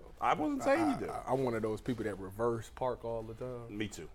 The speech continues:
Speaker 2: I don't know why. But my final take is I'm partnering with Nationwide, and we're gonna be talking about some, uh,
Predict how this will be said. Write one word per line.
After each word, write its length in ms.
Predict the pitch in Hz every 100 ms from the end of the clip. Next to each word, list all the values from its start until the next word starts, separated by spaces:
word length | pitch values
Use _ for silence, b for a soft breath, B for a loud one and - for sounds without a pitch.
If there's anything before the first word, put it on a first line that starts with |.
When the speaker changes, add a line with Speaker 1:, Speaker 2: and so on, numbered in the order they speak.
| -
Speaker 2:
I 60 | 117
don't 180 | 110 107
know 80 |
why. 260 | 101 104 101 107
But 240 | 165 135
my 160 | 156 156
final 340 | 156 147 127
take 300 | 127 131 120
is 140 | 117
I'm 160 | 131 151
partnering 500 | - 156 139 135 127
with 140 | 120
Nationwide, 680 | 123 135 - 120 123 127 123
and 80 | 113
we're 100 | 113
gonna 180 | 127 123
be 140 | 107
talking 400 | 104 127 120 110
about 340 | 104 101 110 104
some, 260 | - 101
uh, 220 | 104 101